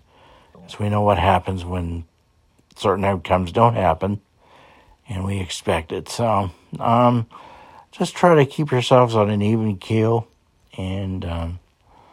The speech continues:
you know, if it happens, fantastic. If it doesn't, keep fighting. It will happen eventually. So, all right, well, it's getting late here today, and, uh, we'll put a bow on this.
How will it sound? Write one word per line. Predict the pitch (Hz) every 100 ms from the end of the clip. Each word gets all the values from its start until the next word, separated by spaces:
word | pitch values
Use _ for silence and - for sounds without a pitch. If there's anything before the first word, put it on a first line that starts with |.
| _ _ _ _ _
you | 127
know, | 95 90 _ _ _
if |
it | 98
happens, | 98 120 113 110 -
fantastic. | 104 101 92 98 95 -
If | 87 -
it |
doesn't, | 87 98 92 117 - - - _ -
keep | 160 -
fighting. | 117 139 143 120 156 -
It | -
will | 117 110
happen | 110 110 107
eventually. | 107 101 92 55 - - _ _ _ _ _ _
So, | - - 98 98 - - _ - _ _
all | 123
right, | 139 131
well, | 123 127
it's | 131 120
getting | - 160 139
late | 123 113 98
here | - 101 104 113 - -
today, | - 95 95 123 - _ _ _ _ _ _ _ _ -
and, | 107 98 98
uh, | 101
we'll | 101 113
put | - 127
a |
bow | 104 110 107
on | 101 104
this. | 123 117 -